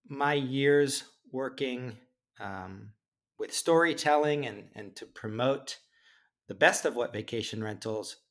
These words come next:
have to offer, I've basically concluded that unfair regulation is coming to every destination, uh, whether you like it or not. And I think there's destinations that are especially hot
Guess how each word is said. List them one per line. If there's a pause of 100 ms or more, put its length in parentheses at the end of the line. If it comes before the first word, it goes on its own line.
(120)
have
to
offer, (200)
I've (140)
basically
concluded
that (480)
unfair
regulation
is
coming
to (160)
every
destination, (560)
uh,
whether (140)
you
like
it
or
not. (680)
And (320)
I
think
there's
destinations
that
are
especially (240)
hot